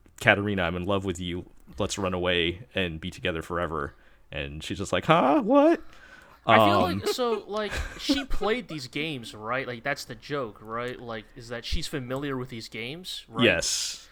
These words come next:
Speaker 2: So
Speaker 1: So
Speaker 2: wouldn't she, like, understand the tropes that are at play here? And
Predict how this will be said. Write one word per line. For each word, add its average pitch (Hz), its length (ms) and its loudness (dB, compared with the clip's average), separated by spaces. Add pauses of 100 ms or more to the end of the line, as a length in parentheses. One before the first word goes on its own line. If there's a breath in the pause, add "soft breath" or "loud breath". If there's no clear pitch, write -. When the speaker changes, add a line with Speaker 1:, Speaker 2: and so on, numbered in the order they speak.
(460 soft breath)
Speaker 2:
So - 200 10
Speaker 1:
So 302 80 12
Speaker 2:
wouldn't 311 180 10
she, 294 200 2
like, 262 220 4
understand 180 1000 0 (120)
the 143 120 -6
tropes - 560 0
that 147 140 -2
are 131 100 -2
at 113 160 -6
play 127 320 -6
here? 147 400 -2
And 127 300 -6